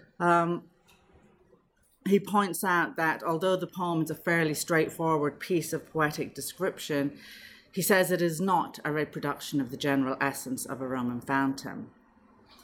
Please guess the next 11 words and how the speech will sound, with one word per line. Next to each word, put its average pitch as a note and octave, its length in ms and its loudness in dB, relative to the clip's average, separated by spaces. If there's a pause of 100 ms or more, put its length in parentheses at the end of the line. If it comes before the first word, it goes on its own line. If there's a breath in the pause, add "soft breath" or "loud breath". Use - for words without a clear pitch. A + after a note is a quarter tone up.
(160 loud breath)
There D#3+ 160 6
is D3 100 2
something C#3 320 0
different F3+ 340 0
about C#3+ 200 0
how C#3+ 200 -2
truth - 360 -4
is D3 120 -8
set - 240 -4
to D3 80 -8
work, D3 340 0